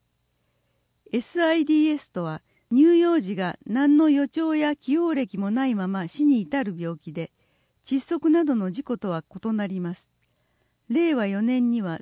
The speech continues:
全国で四十七人が亡くなっており、乳児期の死亡原因の第四位となっています。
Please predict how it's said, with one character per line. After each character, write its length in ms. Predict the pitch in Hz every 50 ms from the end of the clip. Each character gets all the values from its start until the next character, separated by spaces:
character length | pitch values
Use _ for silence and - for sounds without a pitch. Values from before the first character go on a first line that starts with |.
| - -
全 260 | - 269 302 285 262
国 220 | 254 - - 185
で 100 | 170 180
四 260 | 202 262 311 339 320
十 160 | 214 233 220 202
七 260 | 190 196 233 254 254
人 280 | 233 208 180 165 160
が 200 | 151 156 151 - - _
亡 120 | - 190
く 100 | 180 - 233
な 100 | 240 233
っ 40 | -
て 220 | _ - 240 226
お 120 | 214 202
り、 180 | 175 160 147 - _ _ _ _ _ _ _ _ _ _ _ _ _ _ _ _ _ _ -
乳 280 | 233 277 320 339 339
児 120 | 302 320 294
期 140 | - 269 226
の 140 | 208 196
死 160 | 202 - 247 214
亡 240 | 285 320 320 320
原 180 | 285 311 320 311
因 340 | 302 277 247 226 208 196 190
の 160 | 175 175 175
第 280 | 180 285 302 302 262 262
四 220 | 320 320 320 285
位 80 | 240 -
と 100 | 208 202
な 140 | 202 196
っ 40 | 196
て 160 | - _ 185
い 100 | 175 160
ま 160 | 160 156 156 -
す。 180 | - - _